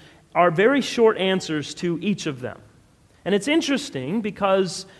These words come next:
as students of the writings of the Apostle Paul,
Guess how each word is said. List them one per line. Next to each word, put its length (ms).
as 320
students 560
of 100
the 80
writings 560
of 180
the 80
Apostle 460
Paul, 560